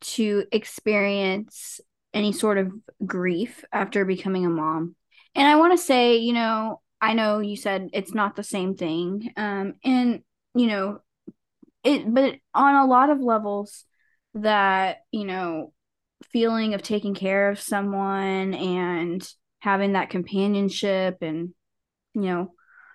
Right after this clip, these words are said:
just loving them like that, it does hurt. And, you know, I have my dog Riley, who's been my, m-, my first dog that was my dog, and he's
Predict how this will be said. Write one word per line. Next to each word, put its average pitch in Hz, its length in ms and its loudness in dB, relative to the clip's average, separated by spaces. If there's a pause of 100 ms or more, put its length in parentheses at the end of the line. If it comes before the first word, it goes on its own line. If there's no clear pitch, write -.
(180)
just - 320 -4
loving 208 500 2
them 190 600 0
like 180 320 0
that, 202 240 0 (240)
it 226 160 -2
does 247 220 0
hurt. 185 460 -4
And, 180 480 -4
you 196 80 -2
know, 196 140 0
I 190 80 0
have 196 200 0
my 190 180 -2
dog 185 340 -4
Riley, 185 520 -2
who's 175 320 -6
been 175 400 -4 (200)
my, 185 340 2
m-, 196 360 0
my 208 180 6
first 202 300 -2
dog 190 240 2
that 175 60 -4
was 170 140 -6
my 190 240 2
dog, 180 320 -4
and 180 140 -10
he's 196 300 -8